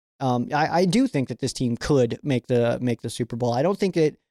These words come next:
these, um, these N F C teams, like, the Lions are very beatable right now. The Eagles are very beatable right now.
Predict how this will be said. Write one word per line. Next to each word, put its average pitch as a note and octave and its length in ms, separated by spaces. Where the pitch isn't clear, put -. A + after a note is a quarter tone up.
these, D#3 240
um, C#3+ 340
these C#3+ 220
N E3 160
F F3 120
C E3+ 200
teams, E3 400
like, B2+ 200
the C3 120
Lions D3 560
are D#3+ 80
very D3+ 280
beatable C#3 420
right C3+ 200
now. B2+ 320
The A#2 240
Eagles D3 360
are C#3+ 40
very C3 260
beatable B2 380
right A#2+ 220
now. A#2+ 380